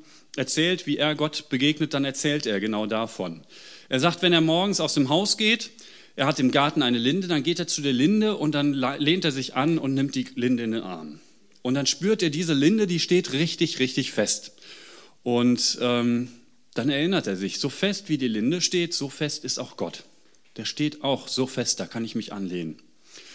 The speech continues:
Und dann geht er zur Arbeit und manchmal sind solche Arbeite-, Ar-, Arbeitstage mit viel Bewegung. Ja, als Landesverbandspastor reist man viel rum, man begegnet sehr verschiedenen Menschen.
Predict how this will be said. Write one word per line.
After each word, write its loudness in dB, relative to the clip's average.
Und 0
dann 6
geht 6
er 4
zur 2
Arbeit 2
und -2
manchmal -2
sind 0
solche -2
Arbeite-, 0
Ar-, -2
Arbeitstage 0
mit 2
viel 0
Bewegung. 0
Ja, 0
als -2
Landesverbandspastor 2
reist 2
man 2
viel 2
rum, 4
man 4
begegnet 2
sehr 4
verschiedenen 4
Menschen. 2